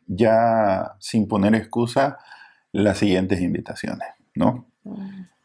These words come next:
Speaker 1: Y por lo menos yo, eh, dentro de mi franqueza o la confianza, o demasiado confianzudo con los amigos, fue decirle, "Puta, ustedes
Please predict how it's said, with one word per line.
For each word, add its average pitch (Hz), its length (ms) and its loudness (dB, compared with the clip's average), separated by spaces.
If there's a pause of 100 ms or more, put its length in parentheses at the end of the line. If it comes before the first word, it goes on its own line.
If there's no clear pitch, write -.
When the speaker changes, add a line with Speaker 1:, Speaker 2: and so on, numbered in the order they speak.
Speaker 1:
Y 110 160 6
por 98 200 2
lo 92 80 0
menos 110 400 4
yo, 131 400 2 (1000)
eh, 90 300 4
dentro 98 320 2
de 95 80 2
mi 87 160 0
franqueza 95 760 0 (160)
o 85 240 -2
la 85 240 0
confianza, 87 1000 -2
o 80 220 -6
demasiado 85 480 2
confianzudo 85 640 -2
con 82 260 -10
los 78 140 -4
amigos, 113 500 0 (600)
fue 107 180 4
decirle, 110 760 0 (720)
"Puta, 113 680 4
ustedes 156 300 -2